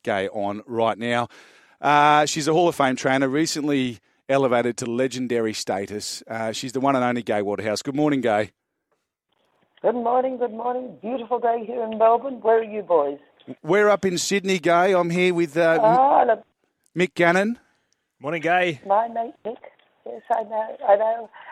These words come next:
Speaker 2: Now, I, what a beautiful day we've got in Sydney, 'cause I was there yesterday. Isn't the weather divine? And a divine day to go racing.
Speaker 1: It is, absolutely. And you've got a big day in both states, Gay. Um,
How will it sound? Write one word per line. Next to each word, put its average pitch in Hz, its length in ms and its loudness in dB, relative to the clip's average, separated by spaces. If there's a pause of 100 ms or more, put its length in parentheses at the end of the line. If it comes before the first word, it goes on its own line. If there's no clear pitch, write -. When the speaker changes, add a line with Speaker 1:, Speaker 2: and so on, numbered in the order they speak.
(120)
Speaker 2:
Now, 247 280 10
I, 233 160 8 (120)
what 240 200 4
a 240 40 2
beautiful 214 380 -8
day 226 220 6
we've 220 100 -10
got 233 140 -2
in 233 120 -14 (120)
Sydney, 294 240 -12
'cause 170 180 -10
I 185 140 4
was 190 100 -4
there 214 140 -2
yesterday. 220 640 -4 (260)
Isn't 226 240 -4
the 233 80 0
weather 220 260 2
divine? 214 540 2
And 180 140 -16
a 180 80 -20
divine 208 500 -10 (100)
day 160 240 -4
to - 100 -20
go 180 160 -8
racing. 143 440 -16 (160)
Speaker 1:
It 139 160 0
is, 160 240 -2
absolutely. 151 640 0
And 139 80 0
you've 175 120 -2
got 185 160 2
a - 20 2
big 131 240 -2
day 135 300 4
in 131 80 -2
both 131 260 2
states, 123 440 0
Gay. 143 440 2
Um, 143 560 2